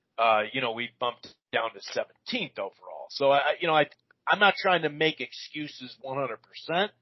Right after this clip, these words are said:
by any stretch, but that kind of,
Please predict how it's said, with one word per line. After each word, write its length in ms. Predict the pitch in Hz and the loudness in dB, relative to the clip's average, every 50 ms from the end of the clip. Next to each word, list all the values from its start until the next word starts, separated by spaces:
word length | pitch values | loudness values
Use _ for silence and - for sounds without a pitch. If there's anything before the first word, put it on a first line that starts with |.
| _ _ _ _ _ _ _ _ _ _ _ _ _ _ | _ _ _ _ _ _ _ _ _ _ _ _ _ _
by 200 | - 131 120 123 | 2 2 2 4
any 220 | 135 156 165 180 175 | 2 0 0 0 -2
stretch, 520 | - - - 185 180 180 185 - - - _ - | -2 -2 2 4 6 6 4 2 -2 -16 _ 4
but 280 | 143 143 143 135 131 - _ _ _ _ _ _ _ _ _ _ _ _ _ _ _ _ - | 6 6 8 6 6 0 _ _ _ _ _ _ _ _ _ _ _ _ _ _ _ _ 0
that 180 | 143 160 170 - - | 2 2 2 0 -4
kind 260 | - 175 180 175 165 | -6 -4 -2 -2 -2
of, 140 | 160 147 139 | -2 -2 -4